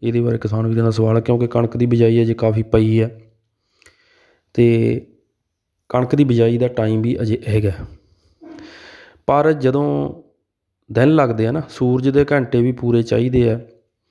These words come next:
ਜਿਹਦੇ ਨਾਲ, ਅ, ਕਣਕ ਨੇ ਵਾਧਾ ਲੈਣਾ। ਜਰਮੀਨੇਸ਼ਨ ਤਾਂ ਹੋ ਜਾਂਦੀ ਹੁੰਦੀ ਹੈ ਜੇ ਥੋੜ੍ਹਾ ਬਹੁਤਾ, ਕਿਉਂਕਿ ਲਾਈਟ ਚਾਹੀਦੀ ਹੁੰਦੀ ਹੈ, ਸੂਰਜ ਦੀ ਰੋਸ਼ਨੀ,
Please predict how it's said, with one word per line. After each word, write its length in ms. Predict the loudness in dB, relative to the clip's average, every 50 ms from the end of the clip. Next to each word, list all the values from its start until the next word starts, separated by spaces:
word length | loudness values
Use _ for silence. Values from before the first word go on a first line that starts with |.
| _ _ _ -6
ਜਿਹਦੇ 320 | -2 -2 0 2 2 2
ਨਾਲ, 600 | 2 2 2 2 2 2 2 0 0 -2 -4 -6 -10 -16 _ _ _ _ _ _ _ _ _ _ _ -8 -8
ਅ, 40 | -8
ਕਣਕ 420 | -4 -2 -2 0 0 -2 -2 -2
ਨੇ 480 | -2 0 0 2 0 0 -2 -2 -4 -8 -14 _ _ _ _ _ _ _ _ _ _ _ _ _ _ _ _ _ _ -4
ਵਾਧਾ 320 | -2 -2 0 0 0 0
ਲੈਣਾ। 260 | 0 -2 -4 -6 -8 -12 -18 -20 -20 -20 _ _ _ _ _ _ _ _ _ _ _ _
ਜਰਮੀਨੇਸ਼ਨ 560 | -6 -4 -2 0 0 2 2 2 2 2 0 0
ਤਾਂ 120 | 0 2
ਹੋ 160 | 2 2 2
ਜਾਂਦੀ 220 | 2 2 0 0 -2
ਹੁੰਦੀ 280 | -2 -2 -4 -4 -6
ਹੈ 80 | -8 -10 -14 _ _ _ -12
ਜੇ 100 | -10 -10
ਥੋੜ੍ਹਾ 280 | -8 -6 -6 -4 -4 -2
ਬਹੁਤਾ, 280 | -2 -4 -4 -2 -4 -2
ਕਿਉਂਕਿ 240 | -2 -2 0 0
ਲਾਈਟ 320 | 0 2 2 0 0 -2 -2
ਚਾਹੀਦੀ 380 | -2 -2 -2 0 -2 -2 -4
ਹੁੰਦੀ 260 | -4 -2 -2 -2 -2 -4
ਹੈ, 80 | -4
ਸੂਰਜ 340 | -6 -6 -6 -4 -4 -4 -4
ਦੀ 80 | -4 -4
ਰੋਸ਼ਨੀ, 500 | -2 -2 -2 -4 -4 -4 -4 -4 -6